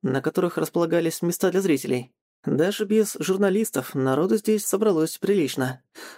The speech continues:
Про разных специалистов, готовящих студию к эфиру, можно даже не упоминать, а вот группу поддержки ораторов. Первые ряды по левой стороне оказались заняты людьми в военной форме. Причем, насколько я сумел разглядеть, никого ниже капитана среди них не было.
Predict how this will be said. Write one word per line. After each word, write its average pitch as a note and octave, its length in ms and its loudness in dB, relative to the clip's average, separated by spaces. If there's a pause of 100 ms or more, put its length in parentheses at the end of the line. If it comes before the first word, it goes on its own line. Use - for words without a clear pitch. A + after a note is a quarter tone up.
Про C#3+ 220 2
разных D3 320 0
специалистов, D3 580 0
готовящих D3+ 460 0
студию D#3+ 320 0
к E3 60 2
эфиру, D#3+ 320 2
можно F3 280 -2
даже F#3 200 2
не F#3 80 4
упоминать, F3 500 0
а C#3+ 60 0
вот - 260 0
группу E3 380 0
поддержки D#3+ 500 0
ораторов. C#3 540 0 (600)
Первые D3 340 6
ряды D3+ 260 2
по D3+ 220 2
левой D3+ 220 4
стороне D3+ 400 0
оказались F3 440 0
заняты G3 320 2
людьми F3+ 320 2
в E3+ 40 2
военной E3+ 340 2
форме. F#3+ 420 -2 (260)
Причем, C3 420 -2
насколько D#3+ 360 0
я D3+ 80 2
сумел D#3+ 340 0
разглядеть, D3 600 0
никого C#3 480 0
ниже G#3+ 180 0
капитана F3+ 460 0
среди G3+ 260 0
них E3 240 -2
не D#3 140 2
было. F3 300 -2